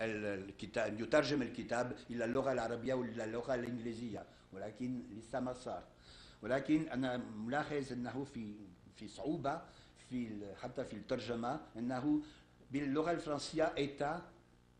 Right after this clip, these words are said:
آه، الكلمة يعني تعني، آه، بنفس الوقت الحالة والدولة. لكن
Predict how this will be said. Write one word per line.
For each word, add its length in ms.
آه، 220
الكلمة 640
يعني 160
تعني، 520
آه، 480
بنفس 340
الوقت 520
الحالة 680
والدولة. 920
لكن 500